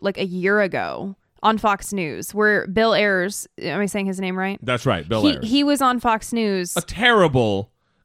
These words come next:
Speaker 2: domestic terrorist, but yes.
Speaker 1: He was being interviewed, and they were, again, just was, like, a year ago, they were addressing the connection that he
Speaker 2: Again,
Speaker 1: had
Speaker 2: right.
Speaker 1: to Barack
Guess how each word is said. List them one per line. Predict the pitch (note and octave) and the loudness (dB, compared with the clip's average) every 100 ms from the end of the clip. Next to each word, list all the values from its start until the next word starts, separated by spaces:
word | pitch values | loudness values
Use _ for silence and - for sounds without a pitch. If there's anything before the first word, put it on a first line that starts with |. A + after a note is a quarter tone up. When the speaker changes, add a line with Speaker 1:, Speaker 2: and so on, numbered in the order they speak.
| _ _ - B2 | _ _ -14 0
Speaker 2:
domestic | E3+ F#3+ F#3+ D3 - | 4 4 2 -2 0
terrorist, | F3+ C3 D#2+ C2 - - - | 2 2 -2 -8 -16 -18 -2
but | B2 G#2 | -2 0
yes. | B2 D#2+ - - - | -2 -4 -8 -12 -6
Speaker 1:
He | A3+ D#4 | 0 4
was | D#4 B3+ | 4 4
being | D4 C#4 | 2 2
interviewed, | B3+ D#4 B3+ F#3+ E3+ D#3+ F#3 - - | 2 2 2 2 2 2 0 -6 -2
and | B3 | 2
they | C#4 | 4
were, | C4+ B3+ | 4 4
again, | A#3+ A3+ A#3 E4 G4+ F#3+ F3+ G3+ | 2 0 0 2 4 2 -2 -6
just | - E4 | -4 -4
was, | F#4+ | 0
like, | G4 E4 | 0 2
a | |
year | C4+ D4+ F4 | 2 2 2
ago, | A#3 G2+ F2+ G#3 | 0 -2 -4 4
they | B3 | 4
were | C4 B3+ - | 4 2 0
addressing | - G#3+ A#3+ A#3+ - C4 | -2 0 0 0 -2 -2
the | B3+ | -2
connection | - B3 G#3 F#3 - F3+ F3+ | -2 -2 -2 -4 -6 -6 -4
that | F#3 | -2
he | A3+ | 0
Speaker 2:
Again, | G3+ F#3 | 4 4
Speaker 1:
had | E3 E3 | 4 0
Speaker 2:
right. | G3 | 0
Speaker 1:
to | A#3+ | 0
Barack | G#3 F#3+ E3 | 2 0 0